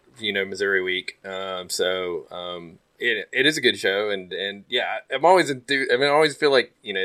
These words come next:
S E C fans and Georgia fans get credit for, or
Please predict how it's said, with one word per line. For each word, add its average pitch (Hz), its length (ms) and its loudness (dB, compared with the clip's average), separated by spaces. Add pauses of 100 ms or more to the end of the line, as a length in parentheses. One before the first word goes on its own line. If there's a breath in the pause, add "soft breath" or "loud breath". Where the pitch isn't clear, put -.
S 117 160 0
E 110 80 -2
C 101 180 -10
fans 98 260 0
and 92 100 -6
Georgia 95 160 -4
fans 92 240 -4
get 95 280 -4
credit 95 340 2
for, 90 280 -6 (340 soft breath)
or 90 320 2